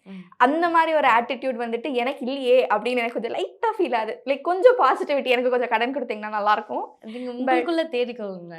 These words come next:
Speaker 1: அப்படிதான் சொல்லுவேன். நம்மளால வந்து மத்தவங்க கிட்ட இருந்து காப்பி பண்ண முடியாது. So, நல்ல பாயிண்ட் அது. ஹாப்பினஸ் வேணும் அப்படின்னா வந்து உங்களுக்குள்ளேயே தேடிக்கணும். லவ் உங்களுக்கு, உங்களுக்குள்ள ஒரு ஸ்பார்க் ஆறதுக்கு, ஒரு ஹாப்பினஸ் ஸ்பார்க் ஆறதுக்கு நான் ஒரு சின்ன ஒரு தூண்டுதலா இருந்தேன் அப்படின்றது,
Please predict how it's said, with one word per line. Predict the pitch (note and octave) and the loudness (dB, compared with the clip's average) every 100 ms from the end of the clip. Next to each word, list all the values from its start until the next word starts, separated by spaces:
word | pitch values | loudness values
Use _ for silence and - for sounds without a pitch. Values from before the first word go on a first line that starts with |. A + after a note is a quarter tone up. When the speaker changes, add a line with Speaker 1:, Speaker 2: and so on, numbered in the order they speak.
| E3+ | -16
Speaker 1:
அப்படிதான் | F3+ F#3+ G3 F#3+ | -14 -14 -12 -12
சொல்லுவேன். | F3 F3 - | -10 -10 -10
நம்மளால | F#3+ G#3 A#3 A#3+ | -10 -6 -6 -6
வந்து | A#3+ A3+ A#3 | -10 -12 -12
மத்தவங்க | A3 G#3 B3+ C#4 | -12 -10 -8 -8
கிட்ட | C4 A#3+ | -8 -10
இருந்து | A#3+ | -10
காப்பி | A3 F#3 | -10 -12
பண்ண | F3+ F3 | -12 -16
முடியாது. | E3 D#3+ D3+ | -16 -18 -20
So, | _ F#3 F3 E3+ E3+ | _ -12 -12 -10 -12
நல்ல | F3 G3 G#3 B3 | -10 -6 -6 -6
பாயிண்ட் | B3 A#3 C4 A#3 | -4 -4 -4 -8
அது. | G3+ B3 C4+ - | -8 -6 -8 -6
ஹாப்பினஸ் | G#3+ - C#4+ C#4+ C#4 | -6 -6 -8 -8 -8
வேணும் | A#3+ C#4+ D4+ B3+ | -8 -8 -8 -10
அப்படின்னா | A#3 A#3+ | -10 -10
வந்து | B3+ G#3+ A#3+ | -12 -12 -12
உங்களுக்குள்ளேயே | G3+ G#3+ G#3+ G#3 G3+ G3 | -12 -12 -12 -14 -14 -16
தேடிக்கணும். | D#3+ D#3+ D3+ D3+ _ _ | -18 -20 -20 -20 _ _
லவ் | F#3 G3 F#3+ _ _ | -8 -8 -10 _ _
உங்களுக்கு, | F#3+ F#3+ F#3 F#3+ F3+ F3+ - _ _ | -12 -12 -10 -8 -8 -10 -16 _ _
உங்களுக்குள்ள | G3+ A#3+ C#4+ C#4 D#4+ F4 F#4 | -6 -2 -2 -2 0 2 4
ஒரு | D#4 B3+ | 4 2
ஸ்பார்க் | - A3+ B3 A#3+ | -2 0 0 2
ஆறதுக்கு, | A#3+ G#3 G3+ G3 G3 F#3+ | 0 0 -2 -6 -8 -8
ஒரு | F#3+ | -8
ஹாப்பினஸ் | G3 G3 G3 G#3+ G#3 | -4 -6 -4 -8 -10
ஸ்பார்க் | - F#3 F#3+ | -6 -6 -4
ஆறதுக்கு | F#3+ F#3 F3 F3 E3+ G#3 F#3+ E3+ D#3+ E3 _ | -6 -6 -6 -10 -12 -10 -8 -10 -12 -18 _
நான் | E3+ E3 | -20 -16
ஒரு | E3 E3 E3 | -14 -14 -14
சின்ன | - G3 | -14 -12
ஒரு | F#3+ F3 E3 D#3+ E3 _ G3+ | -10 -10 -10 -12 -20 _ -12
தூண்டுதலா | G3 F#3 F#3 | -10 -10 -10
இருந்தேன் | F3+ F#3 F#3+ | -10 -10 -12
அப்படின்றது, | F3 E3 D#3+ D#3 F3 | -12 -14 -16 -16 -14